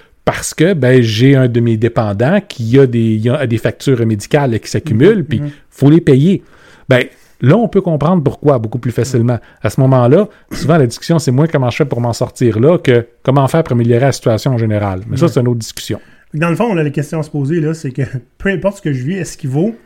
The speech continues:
Speaker 2: le risque du burn-out ?
Speaker 1: C'est ça.
Speaker 2: Et clairement,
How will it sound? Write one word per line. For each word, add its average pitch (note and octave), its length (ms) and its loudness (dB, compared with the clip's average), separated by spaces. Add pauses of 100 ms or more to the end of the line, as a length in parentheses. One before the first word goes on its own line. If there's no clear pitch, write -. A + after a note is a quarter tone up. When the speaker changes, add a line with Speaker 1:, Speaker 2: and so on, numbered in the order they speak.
(140)
Speaker 2:
le D3 140 -2
risque D3 400 -4 (140)
du C#3 100 -6
burn-out ? C3 340 -6 (320)
Speaker 1:
C'est - 160 -2
ça. D#3+ 160 2 (360)
Speaker 2:
Et D3+ 100 -2
clairement, E3+ 600 -4